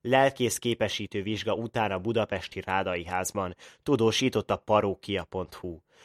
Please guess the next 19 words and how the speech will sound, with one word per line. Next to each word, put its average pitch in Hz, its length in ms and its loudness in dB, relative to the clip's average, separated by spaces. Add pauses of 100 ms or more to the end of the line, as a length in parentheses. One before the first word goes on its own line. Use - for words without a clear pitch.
(200)
A 143 140 6
vizsgázóknak 127 720 6
két 135 240 4
bizottság 110 560 0
előtt 101 220 0
kellett 104 300 -2
számot 117 380 4
adniuk 104 420 0
tudásukról 110 680 2
szeptember 127 580 4
tizenkettedikén 120 960 2
és 101 120 -2
tizenharmadikán, 107 1040 2 (280)
amely 139 320 8
után 120 360 4
ötvenen 123 480 4
vehették 110 580 2
át 117 340 6
vizsgaigazolásukat. 92 1300 -2